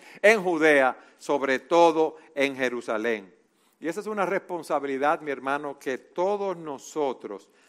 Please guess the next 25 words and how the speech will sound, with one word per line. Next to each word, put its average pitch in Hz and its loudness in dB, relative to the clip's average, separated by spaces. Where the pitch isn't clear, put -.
tenemos. 117 -6
Y 107 -12
eso 123 -8
es 180 -6
algo 170 4
que 131 -2
vemos 175 0
a 180 2
través 151 0
de 180 -2
las 180 -2
epístolas, 123 -6
cómo 170 0
Pablo 123 6
trató 147 -2
de 113 -4
hacer 139 -4
siempre. 95 -14
Mis - -20
hermanos, 180 -6
¿qué 226 0
podemos 208 -4
aprender 110 -4
de 101 -6
esto? - -16